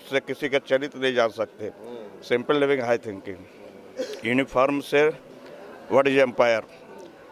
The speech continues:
इसलिए गुरु शरण जी को मैं, हम लोग हृदय से भगवान का रूप, भगवान तो नहीं है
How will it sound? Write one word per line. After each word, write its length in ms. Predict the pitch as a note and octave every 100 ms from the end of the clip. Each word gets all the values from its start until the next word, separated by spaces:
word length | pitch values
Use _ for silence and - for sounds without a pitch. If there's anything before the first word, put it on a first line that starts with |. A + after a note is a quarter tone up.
| -
इसलिए 320 | A#2 C3+ D#3
गुरु 240 | C3 C#3 D3+
शरण 300 | - C#3+ D3
जी 100 | D3
को 160 | C#3 D3
मैं, 180 | D3+ C3
हम 240 | C3 D#3
लोग 240 | D3 D3+ - - - - - -
हृदय 320 | C3 C3+ F3
से 280 | F3+ E3 A2+ - - - - - - - - -
भगवान 480 | A#2+ B2 C3+ D#3 E3
का 160 | D#3 C3+
रूप, 240 | D#3 E3+ - - - - - - - - -
भगवान 400 | C3 C3 E3 F#3
तो 140 | F3+
नहीं 220 | F3+ G3
है 240 | G3+ D3